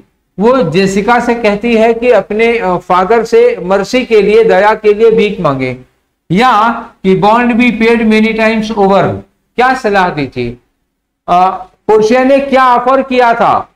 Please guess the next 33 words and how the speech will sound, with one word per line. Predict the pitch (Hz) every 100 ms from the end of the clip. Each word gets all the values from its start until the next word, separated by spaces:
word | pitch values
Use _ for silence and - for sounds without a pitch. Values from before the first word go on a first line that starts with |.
| _ _ _ _ _ -
तो |
जब | 185 233 226
वो | 269 277 233 -
बार | 208 240
बार | 247 247
कह | 240 233
रहा | 233 247
था | 262
कि | 254 233
नहीं | 233 247
मैं | 240 233
अपना | 233 233
एक | 233 233
pound | 226 226
मांस | 208 208 226 208
लूंगा, | 214 220 226
एक | 220
pound | 214 214 208
मांस | 196 220 196
लूंगा, | 190 185 233 247 - _ _
तो, | 208 240 247 247 247 -
अ, | 165 160 156 - _ _ _ _ _ _ _ _ _ _ _ _
अ, | - 160
पोर्शिया | 160 - 208 208 240
ने | 254 254
कहा | 247 214 226
था | 247 247
कि | 254
six | - 262 - -
times | 240 247 247 214
ज्यादा | 226 226 233
ले | 226 226
लो, | 254 269 170 120